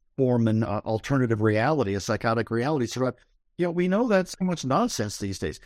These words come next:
These are highly genetically transmitted conditions. On the other hand, for schizophrenia, bipolar disorder, A D H D, learning problems, how a family interacts and rises to the challenge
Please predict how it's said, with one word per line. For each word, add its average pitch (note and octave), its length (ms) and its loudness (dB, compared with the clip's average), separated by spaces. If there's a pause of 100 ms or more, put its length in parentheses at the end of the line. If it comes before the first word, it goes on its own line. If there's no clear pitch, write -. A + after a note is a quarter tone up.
(140)
These F#3+ 180 2
are D3+ 80 4
highly F#3 440 2
genetically B2 560 0
transmitted G2+ 520 -2
conditions. F2+ 500 -4 (120)
On B3 180 4
the F#3+ 140 4
other C#4+ 260 2
hand, - 340 -6 (180)
for B2 120 0
schizophrenia, G#2 600 0
bipolar F#2 500 0
disorder, D3+ 320 -2
A G2+ 160 0
D G#2 200 0
H - 100 -8
D, G#2+ 120 0
learning G2 280 2
problems, A2 280 -4 (300)
how G#3+ 320 2
a D3+ 40 0
family D#3 460 -2
interacts B2 720 -2
and A2 100 0
rises A#2+ 500 0
to A2+ 100 2
the G2 100 0
challenge C#3+ 480 -2